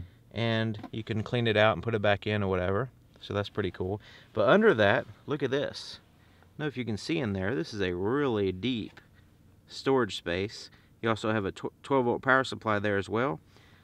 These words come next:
But, uh, just watch out you don't clutter this area up, 'cause this is a massive, deep well of a storage place.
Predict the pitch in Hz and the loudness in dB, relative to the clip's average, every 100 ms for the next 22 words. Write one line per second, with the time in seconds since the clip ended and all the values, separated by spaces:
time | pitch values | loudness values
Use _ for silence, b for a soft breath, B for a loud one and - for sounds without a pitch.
0 | b 110 110 107 104 104 123 - 139 - | b -2 0 2 0 -2 -4 2 2 6
1 | 143 117 120 120 - - 135 120 123 - | 6 6 4 0 -2 0 2 2 0 0
2 | 104 98 98 98 - 87 117 - 92 92 | -2 0 0 -2 -4 -8 -8 -8 -6 -4
3 | 95 104 107 - 101 92 - b b b | -2 -2 -2 -2 -6 -6 -10 b b b
4 | b b 110 104 120 - 117 127 127 107 | b b -8 -4 -4 -2 2 4 4 2
5 | 107 - 101 101 98 95 - - - 123 | 0 -2 -2 0 0 0 -6 -12 -2 2
6 | 110 101 - - - b b b b - | 2 0 -6 -14 -20 b b b b -20
7 | - _ _ - 98 98 110 - | -20 _ _ -4 0 0 -2 -8